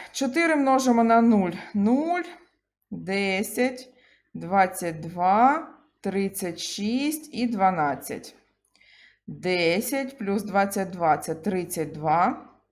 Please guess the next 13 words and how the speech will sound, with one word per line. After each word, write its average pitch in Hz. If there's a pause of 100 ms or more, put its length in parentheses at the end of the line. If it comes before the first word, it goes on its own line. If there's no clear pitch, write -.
(1000)
плюс 226
тридцять 208
шість — 180
шістдесят 190
вісім, 185 (460)
плюс 214
дванадцять — 185
вісімдесят. 190 (1120)
В 160
знаменнику 226
що 190
у 175
нас? 170